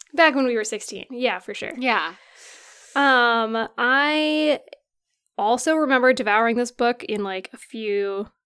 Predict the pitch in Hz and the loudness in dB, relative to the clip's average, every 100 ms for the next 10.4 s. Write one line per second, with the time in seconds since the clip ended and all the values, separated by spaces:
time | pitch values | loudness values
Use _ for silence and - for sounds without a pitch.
0 | _ _ - 180 180 277 - - _ _ | _ _ -10 -8 -4 -4 -4 -8 _ _
1 | 226 220 208 185 180 _ 311 220 208 202 | -12 -10 -10 -14 -18 _ -14 -10 -10 -10
2 | 202 196 196 202 - _ - - 233 254 | -10 -10 -10 -12 -14 _ -16 -12 -6 -4
3 | 240 247 233 226 226 - 220 214 214 208 | -2 -2 -2 -2 -6 -6 -6 -6 -8 -8
4 | - _ _ _ _ _ _ 220 262 277 | -12 _ _ _ _ _ _ 0 4 6
5 | 285 269 254 240 240 208 190 180 - _ | 6 6 4 2 -2 -4 -4 -8 -10 _
6 | _ _ _ - 208 220 190 180 180 - | _ _ _ -14 -10 -4 -4 -4 -8 -8
7 | - _ _ _ _ _ _ _ _ 349 | -12 _ _ _ _ _ _ _ _ -10
8 | 392 381 214 220 220 208 - 220 240 254 | -8 -6 -6 -6 -8 -8 -4 -2 0 -2
9 | - 208 - - 220 240 262 - 214 220 | -4 -6 -10 -12 -6 -4 -4 -6 -8 -6
10 | 220 208 208 214 | -4 -2 -2 -4